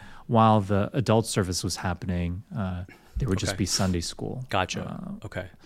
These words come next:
Speaker 1: so, yeah, it was definitely more of a first generation Korean context.
Speaker 2: Yeah.
Speaker 1: Uh, but
Speaker 2: Yeah.
Speaker 1: lots of second generation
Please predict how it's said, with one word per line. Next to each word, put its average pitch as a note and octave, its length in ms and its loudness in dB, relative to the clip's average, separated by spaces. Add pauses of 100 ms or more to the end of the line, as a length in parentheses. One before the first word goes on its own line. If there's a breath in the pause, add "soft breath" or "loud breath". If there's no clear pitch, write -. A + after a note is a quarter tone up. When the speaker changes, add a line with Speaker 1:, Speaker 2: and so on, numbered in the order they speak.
(160 loud breath)
Speaker 1:
so, - 140 -2
yeah, G2+ 120 2
it - 20 2
was F#2+ 160 -2
definitely D3+ 560 0
more A2+ 320 2
of G#2+ 140 0
a G2+ 100 0
first - 380 -2
generation G2 560 0
Korean F#2 320 -4
context. G2 840 -6
Speaker 2:
Yeah. F#2 260 -2
Speaker 1:
Uh, F2+ 280 -4
but F#2+ 180 -4
Speaker 2:
Yeah. E2+ 120 -6 (520 loud breath)
Speaker 1:
lots G#2 540 2
of G#2 440 2 (420)
second G2+ 440 0
generation F#2 1000 0